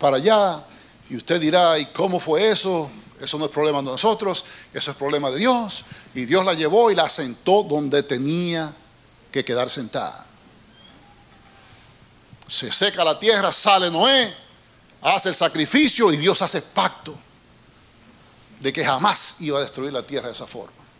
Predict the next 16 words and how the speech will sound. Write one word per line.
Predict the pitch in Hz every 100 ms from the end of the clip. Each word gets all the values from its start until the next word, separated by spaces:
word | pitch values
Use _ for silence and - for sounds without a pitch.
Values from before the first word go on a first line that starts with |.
| _ _ _ _ _ _ _ _ _ - _ _ _ _ _ _ _ _ _ - -
Después | 151 151 220 226
de | 214
los | 185
descendientes | 170 175 151 175 269 254
de | 208
Noé, | 202 190 269 220
escoge | 170 - 220 208
la | 196
familia | - 175 202 196
de, | 175 170
de | 165 156
Taré. | 139 202 170 - - - - - - - - - _ _ _ _ _ - - _
Taré, | 135 175 226 220
sus | 202 156
dos | 180 -
hijos, | 247 208 220 208 -